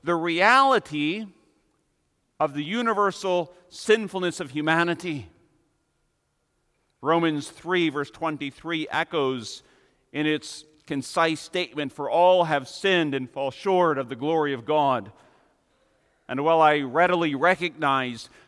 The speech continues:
that preaching about sin and preaching about sinners in the church in our day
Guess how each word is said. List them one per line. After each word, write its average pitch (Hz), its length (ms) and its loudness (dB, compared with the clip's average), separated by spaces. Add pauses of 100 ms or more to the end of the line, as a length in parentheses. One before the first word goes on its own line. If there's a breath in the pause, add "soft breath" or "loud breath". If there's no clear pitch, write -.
(100)
that 143 320 0
preaching 185 640 -4
about 139 420 0
sin 202 460 2
and 143 180 -2
preaching 185 460 -6
about 143 300 2
sinners 180 600 0
in 151 120 -4
the 143 80 -6
church 196 480 0
in 160 80 -4
our 151 240 2
day 170 500 0